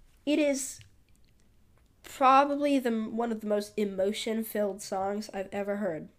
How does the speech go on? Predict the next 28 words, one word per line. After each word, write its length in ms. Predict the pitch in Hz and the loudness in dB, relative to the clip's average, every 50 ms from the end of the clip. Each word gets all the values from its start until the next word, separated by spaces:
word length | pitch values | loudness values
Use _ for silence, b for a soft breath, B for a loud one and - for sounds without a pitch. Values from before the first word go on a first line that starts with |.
| _ _ _ - - | _ _ _ -8 -4
Ever. 420 | 214 202 190 214 151 117 - - b b b b b b b b b b b b b b b b b _ _ - - | -2 -2 -2 -2 -4 -8 -12 -14 b b b b b b b b b b b b b b b b b _ _ -6 0
Oh 140 | 302 294 269 | 2 2 2
my 120 | 240 220 | 2 0
god, 420 | 214 214 202 202 202 202 202 196 - - | -2 0 2 4 4 4 4 2 0 -2
it's, 440 | 214 220 220 - - - - - B B B B B B B B B B | -2 -2 -2 -4 -6 -6 -6 -8 B B B B B B B B B B
it's 320 | B 226 220 - - - - | B -6 -6 -6 -10 -10 -14
so 460 | - - - - - - 285 247 226 | -16 -14 -14 -10 -6 -2 0 0 0
beautiful 580 | 214 214 196 196 196 196 202 - 190 175 170 - - | 0 -2 -2 -2 -2 -2 -2 -4 -6 -6 -4 -6 -8
and 160 | 196 196 196 | -8 -10 -10
so 260 | - - - 240 214 | -10 -6 -2 -2 -2
well 220 | 202 190 190 185 - | 0 0 -2 -4 -4
put 200 | - - - - | -6 -8 -8 -8
together. 460 | - - - 156 160 151 - 214 - b b b b b b b | -8 -10 -10 -10 -10 -10 -12 -12 -14 b b b b b b b
There 240 | 233 226 233 233 226 | 2 2 4 4 4
is 240 | 208 208 - - - _ _ _ - | 2 0 -4 -8 -12 _ _ _ -6
nothing 520 | 233 220 226 226 233 226 226 - 202 190 | -2 0 2 2 2 0 0 -2 -4 -4
like 240 | 175 156 165 - - | -4 -6 -6 -8 -10
it. 140 | - - - | -14 -12 -8
It's 240 | - 214 220 - - | -8 -8 -8 -6 -6
one 100 | 247 254 | -4 -2
of 80 | 240 233 | -2 -2
the 60 | 226 | -2
most 340 | 208 208 208 208 - - - | -2 -2 -2 -4 -6 -16 -16
perfect 500 | - - 240 233 233 - 226 214 220 - | -10 -6 -4 -4 -4 -4 -6 -6 -6 -6
songs 440 | - 208 196 175 170 185 214 - - | -6 -4 -4 -4 -4 -8 -10 -8 -4
to 200 | 202 196 - - | -4 -4 -2 -2
ever 280 | 208 202 196 190 185 | -2 -2 -2 -2 -4
exist. 500 | 185 196 180 160 156 165 208 - - - | -4 -6 -6 -8 -10 -10 -14 -16 -20 -20